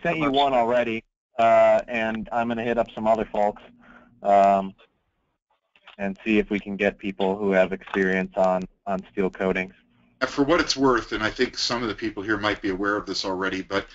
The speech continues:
Speaker 2: uh, when we started to research the corrosion chart that's shown in the standard, it's used in multiple U L standards, so it's a standard chart. The problem was that there was no source information as to how those numbers ever got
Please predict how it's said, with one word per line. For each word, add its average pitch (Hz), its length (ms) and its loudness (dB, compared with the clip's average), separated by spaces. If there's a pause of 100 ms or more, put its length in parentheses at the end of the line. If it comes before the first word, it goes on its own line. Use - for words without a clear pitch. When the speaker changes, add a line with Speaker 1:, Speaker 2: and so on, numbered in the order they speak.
(340)
Speaker 2:
uh, 101 300 -2
when 120 260 -6
we 120 100 -2
started 180 380 -2
to 139 120 -8
research 120 800 -2
the 104 640 -2
corrosion 113 880 0 (140)
chart - 600 -2
that's 95 160 -10
shown 113 380 -4
in 110 140 -8
the 95 60 -10
standard, 123 600 -4 (220)
it's 143 180 0
used 196 340 -2
in 123 200 2
multiple 120 560 -6
U 113 160 4
L 98 100 0
standards, 110 540 -2
so 117 80 -2
it's - 140 -8
a 101 60 -6
standard 131 460 -4
chart. 123 380 -2 (380)
The 113 60 -4
problem 165 440 0
was 113 260 0
that 113 200 -6
there 120 80 2
was - 180 2
no 123 220 -2
source 147 460 0
information 107 580 -2
as 104 140 -10
to 107 300 -2 (280)
how 131 140 -4
those 135 260 2
numbers 123 340 -2
ever 117 220 0
got 113 260 0